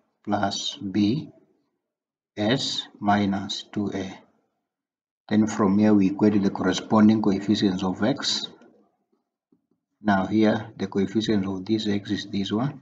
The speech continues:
so it will be A plus B equals to, the coefficient of this X is one,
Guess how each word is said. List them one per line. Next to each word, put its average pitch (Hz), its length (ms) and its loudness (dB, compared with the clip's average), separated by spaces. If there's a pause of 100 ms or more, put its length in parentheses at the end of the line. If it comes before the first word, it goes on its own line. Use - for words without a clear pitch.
so - 140 -6
it 98 180 -4
will 92 80 -8
be 92 240 -8 (120)
A 113 260 0 (880)
plus 90 320 -6
B 101 240 0
equals 98 340 -6
to, 107 100 -4
the 101 160 -6
coefficient 107 540 0
of 95 180 -4
this 113 220 -2
X 107 220 -2
is 98 280 -2
one, 98 360 -4